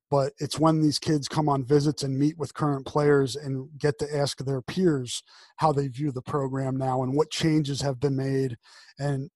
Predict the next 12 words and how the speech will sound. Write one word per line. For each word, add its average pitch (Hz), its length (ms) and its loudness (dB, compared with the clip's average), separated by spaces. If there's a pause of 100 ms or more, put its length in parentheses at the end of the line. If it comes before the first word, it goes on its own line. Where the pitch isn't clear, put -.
(600)
do 160 160 4
they 151 160 4
believe 143 400 2
that 135 180 -4
things 147 300 0
are 143 80 -2
going 143 320 2
in 139 80 0
the 135 100 -2
right 131 240 -4
direction? 131 600 -4
Because 123 500 -6